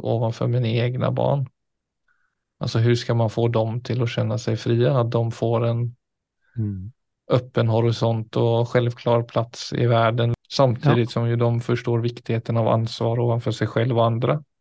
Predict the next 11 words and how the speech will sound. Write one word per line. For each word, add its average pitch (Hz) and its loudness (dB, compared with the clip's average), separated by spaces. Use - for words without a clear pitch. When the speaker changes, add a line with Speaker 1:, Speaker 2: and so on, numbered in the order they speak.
Speaker 2:
Ja, 139 2
det 156 2
er 151 2
Speaker 1:
Men 135 6
jeg 135 8
er 135 6
jo 135 2
deres 120 4
guide 113 2
i 120 4
det, 139 2